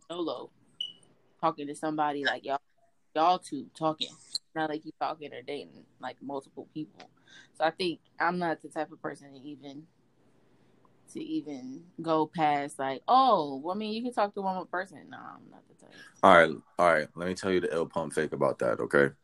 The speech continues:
Speaker 2: With some niggas, when they say they're talking to somebody,
Speaker 1: It's just, like, trying to be like, "No, I'm not really interested,"
Speaker 2: Oh, no, no,
Speaker 1: right?
Speaker 2: no, no, no, no, no. Not even that.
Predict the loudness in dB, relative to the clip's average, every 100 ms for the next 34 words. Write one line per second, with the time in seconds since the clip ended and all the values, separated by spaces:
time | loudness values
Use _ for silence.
0 | _ -20 _ -18 0 0 8 10 10 10
1 | 8 6 2 0 2 2 2 0 4 4
2 | 6 4 2 2 4 6 8 6 2 -6
3 | _ _ _ _ _ _ _ _ -2 2
4 | 2 -2 2 2 2 _ -4 0 0 0
5 | 0 0 -2 -4 -4 -4 -4 -8 -10 -12
6 | -14 -16 -18 -20 -14 4 8 8 6 6
7 | 6 6 4 4 4 2 0 0 4 4
8 | 4 4 4 2